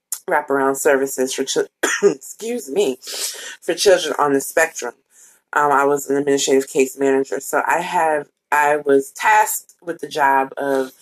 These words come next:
community resources and coord-, coordination and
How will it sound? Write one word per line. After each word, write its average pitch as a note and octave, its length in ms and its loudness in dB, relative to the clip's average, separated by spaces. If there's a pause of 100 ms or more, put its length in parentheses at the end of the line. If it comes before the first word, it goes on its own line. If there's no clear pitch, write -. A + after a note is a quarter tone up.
(360)
community C#3+ 420 2
resources F3+ 840 2
and C#3 180 -4
coord-, C#3 320 2 (140)
coordination D3 920 -2 (100)
and C3 220 -6